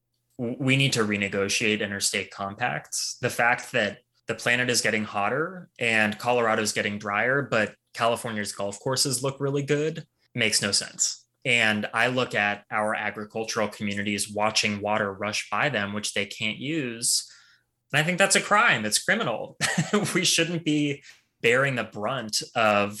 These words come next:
the water and climate burden when we're the source of the water. Then the second thing is gray water recycling. We have the ability to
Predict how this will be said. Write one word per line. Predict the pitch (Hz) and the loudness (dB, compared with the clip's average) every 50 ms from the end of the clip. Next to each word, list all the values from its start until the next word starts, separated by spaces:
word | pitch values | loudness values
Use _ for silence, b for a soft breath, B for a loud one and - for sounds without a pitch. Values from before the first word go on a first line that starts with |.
| - _ - | -16 _ -14
the | 131 117 123 123 113 | -8 -2 0 0 0
water | 104 104 104 110 123 127 131 117 107 101 | 0 0 0 2 2 2 2 2 2 0
and | 104 104 | 0 -4
climate | 107 - - 113 123 160 170 160 123 107 - - | -6 -8 -4 -2 -2 -2 -2 -2 -4 -6 -6 -6
burden | - 107 101 101 107 107 110 120 127 - 131 | -4 -2 -2 -2 -4 -4 -6 -6 -8 -6 -2
when | 123 120 123 123 123 123 127 - | 0 0 0 0 -2 -4 -8 -8
we're | 123 127 139 160 156 | -6 -4 -2 -2 0
the | 160 151 | 0 0
source | - - 156 165 156 - | 0 0 0 0 0 -2
of | 170 151 | -2 -2
the | 143 156 | -2 -4
water. | 151 165 196 208 147 - 104 - _ _ _ _ _ _ _ _ _ _ - - | -4 -4 -6 -6 -6 -6 -6 -6 _ _ _ _ _ _ _ _ _ _ -2 0
Then | 131 135 | 2 4
the | 131 | 4
second | 120 - 165 165 165 165 147 - | 4 6 4 4 2 0 0 0
thing | 127 113 110 | 0 0 0
is | 107 104 | -2 -2
gray | - - 113 120 | 0 0 0 0
water | 120 107 98 95 95 98 | 0 -2 -4 -6 -8 -8
recycling. | 98 95 - - - - - - - - - 151 - - | -4 -2 -2 -2 -2 -6 -10 -16 -18 -16 -16 -18 -16 -10
We | 135 120 120 139 156 160 156 143 135 | -4 0 2 2 2 2 2 0 0
have | - - 123 120 110 | 0 0 0 0 0
the | 117 113 | 0 -2
ability | 107 104 - 107 120 143 135 107 101 95 95 101 104 104 - _ - | -2 0 -2 -2 -2 0 -2 -2 -4 -6 -10 -12 -14 -14 -16 _ -4
to | - - - 127 123 120 113 110 107 104 104 104 107 | -2 2 2 4 4 4 4 4 2 2 0 -2 -4